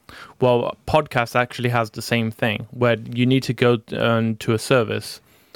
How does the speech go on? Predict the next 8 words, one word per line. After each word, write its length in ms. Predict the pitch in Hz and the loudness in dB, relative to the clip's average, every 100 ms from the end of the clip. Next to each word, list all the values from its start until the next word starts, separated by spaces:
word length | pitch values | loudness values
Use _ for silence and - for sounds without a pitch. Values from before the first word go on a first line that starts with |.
| - - _ - | -20 -20 _ -12
to 460 | - 117 113 113 | 0 2 2 0
host 600 | 110 131 127 - - - | 2 4 4 2 -12 -6
your 260 | 120 117 110 | 0 2 2
podcast. 760 | - 165 151 - - - - - _ _ _ _ _ _ | 0 0 0 -6 -12 -12 -18 -20 _ _ _ _ _ _
So, 500 | - 123 117 113 117 | -4 2 4 4 2
and 220 | 117 117 | 0 0
there's 180 | 113 - | -2 0
many, 420 | 131 123 113 110 | 0 2 0 -2